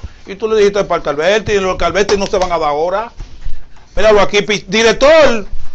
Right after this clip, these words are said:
Pichardo Jiménez me dijo que todo es promesa hasta, de, hasta enero. Entonces aquellos empleos están esperando por, por tres personas, que lo ocupe usted, Sandro. Eh, ¿será que lo va a rifar en una rifa que usted hace,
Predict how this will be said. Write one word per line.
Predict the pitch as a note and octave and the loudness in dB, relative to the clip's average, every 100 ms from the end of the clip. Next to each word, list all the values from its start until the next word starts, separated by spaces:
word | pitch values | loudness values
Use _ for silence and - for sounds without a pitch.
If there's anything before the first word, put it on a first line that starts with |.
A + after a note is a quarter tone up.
| - - - - | -2 -4 -2 0
Pichardo | - A3 - B3+ C#4+ C4+ | 0 -2 2 2 4 2
Jiménez | A#3+ B3 A3 | 2 2 2
me | G3+ | 2
dijo | G#3 B3 A#3+ | 2 2 0
que | G#3+ G3+ | 0 -2
todo | - C#4+ D4+ B3 | 2 2 4 4
es | A#3+ | 2
promesa | G#3 G3+ F#3 G#3 G#3 | 0 -2 -2 -2 -2
hasta, | F#3 E3 | -2 -4
de, | D#3 | -4
hasta | D3+ D3 | -8 -8
enero. | C3 A2+ G#2+ F2 _ - - _ _ | -8 -8 -12 -16 _ -20 -20 _ _
Entonces | - F3 A3 C4 | -12 -6 -2 -2
aquellos | - A#3 C4+ | -2 -4 -2
empleos | A3+ A#3+ A3+ | -2 -2 0
están | G3+ G3+ | -2 -4
esperando | G3+ F#3 G3+ A3+ G#3+ | -2 -2 -2 -2 -6
por, | G3+ - - - - | -8 -14 -20 -20 -10
por | F3+ | -6
tres | F#3+ F#3 | -2 -2
personas, | F3+ F3+ G3 A3+ C#4 - - - | -4 -4 -2 -2 -6 -12 -20 -12
que | F#3+ | -4
lo | G3 | -2
ocupe | F#3 G3 G3+ | 0 -2 0
usted, | F#3+ C3+ F3+ | -2 0 -2
Sandro. | G#3 G3+ A3+ A#3 A3+ - - - | 2 2 2 2 -4 -6 -20 -12
Eh, | F3 F#3 | -8 -6
¿será | F#3 F#3+ G#3 | -2 -2 0
que | A3+ | 0
lo | A#3 | 2
va | |
a | A3 | 2
rifar | A3+ A3 A3 G#3+ G3 | 0 2 2 2 0
en | G3 G3+ | -2 -4
una | A3+ G3+ | -2 0
rifa | A3 G3 | 0 -2
que | G3 | -4
usted | F#3 | -2
hace, | G#3 G#3 G3 D#3+ | 0 0 -2 -10